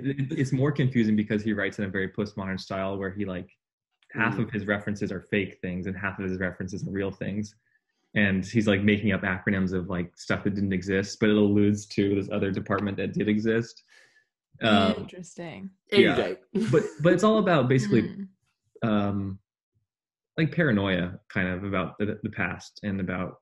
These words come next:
Speaker 1: what it's, he always writes about how, like, power structures are just always fucking <laughs> over the, the little guy.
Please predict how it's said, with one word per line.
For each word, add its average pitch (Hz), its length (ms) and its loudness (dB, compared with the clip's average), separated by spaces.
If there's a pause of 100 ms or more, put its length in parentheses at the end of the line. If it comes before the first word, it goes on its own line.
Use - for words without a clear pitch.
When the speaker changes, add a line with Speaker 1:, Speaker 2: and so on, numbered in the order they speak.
Speaker 1:
what 104 400 -6 (420)
it's, 127 160 2 (160)
he 143 200 4
always 160 200 4
writes 113 220 2
about 101 240 -2
how, 98 80 0
like, 92 260 -2
power 92 260 -2
structures 92 460 -4
are 92 400 -4 (360)
just 107 180 -2
always 95 320 -2
fucking 92 340 -6
<laughs> 104 100 2
over 113 360 4
the, 110 400 -2 (100)
the 113 80 -4
little 107 220 2
guy. 104 360 0